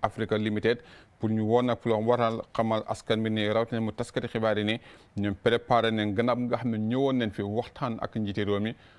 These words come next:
waxtaan ak seen yeneen naataango pour war a mun a seet ban façon dépasse lañ gëm ne la ñoo war a def fii si biir réew yi Gambie pour war a mun a yokk muy bunti naataange ak bunti yokkute. Ñoom gannaaw bi nga xam ne waxtaan ba pare nag defoon nañ ko pour war a mun a def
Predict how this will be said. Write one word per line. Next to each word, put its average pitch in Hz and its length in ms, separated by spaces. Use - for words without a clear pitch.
waxtaan 117 400
ak 117 80
seen 110 200
yeneen 113 280
naataango 107 380
pour - 220
war 113 100
a - 20
mun 110 200
a 101 40
seet 101 220
ban 101 400
façon 131 320
dépasse 107 500
lañ 104 220
gëm 123 180
ne 110 120
la 98 120
ñoo 110 180
war 110 120
a 110 40
def 104 200
fii 107 120
si 110 120
biir 104 180
réew 104 120
yi 98 100
Gambie 120 300
pour 117 140
war 127 80
a 135 40
mun 139 140
a 123 40
yokk 120 200
muy 117 140
bunti 104 280
naataange 104 520
ak 110 140
bunti 104 400
yokkute. 101 560
Ñoom 104 220
gannaaw 120 200
bi 123 80
nga 120 100
xam 123 80
ne 113 60
waxtaan 107 300
ba 113 140
pare 127 220
nag 107 140
defoon 107 380
nañ 107 120
ko 104 120
pour 110 200
war 107 120
a 107 40
mun 107 200
a - 20
def 95 160